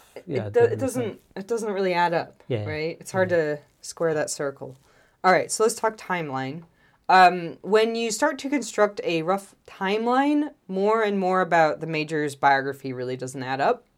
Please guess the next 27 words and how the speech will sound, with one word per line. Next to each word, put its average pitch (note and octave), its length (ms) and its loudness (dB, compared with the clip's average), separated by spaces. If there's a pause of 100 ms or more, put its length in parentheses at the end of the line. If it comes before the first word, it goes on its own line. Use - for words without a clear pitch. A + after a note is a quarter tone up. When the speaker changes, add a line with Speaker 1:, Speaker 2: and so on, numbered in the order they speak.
(480)
Speaker 1:
Uh, B2+ 600 2
so G3+ 180 -4
Molly G#3 500 6
was D4 200 2
born G3+ 380 4
in F3 300 -6
September F3 480 -4
of F3 60 -2
eighteen E3 340 -6
seventy B2 640 -8 (720)
in D#3 160 -6
Gibraltar. C3 720 -8 (280)
Uh, D3+ 360 0
her E3+ 180 -6
mother F#3 540 0
was G#3 200 0
from F3 440 -2
Gibraltar, C#3 560 -4
so C#3 640 -2 (180)
we E3 140 -8
know F3 440 -2
Tweedy G3 460 -4
would E3+ 180 0
have D#3+ 120 -4
had D#3+ 400 -2
to - 160 -12
be C3+ 480 -6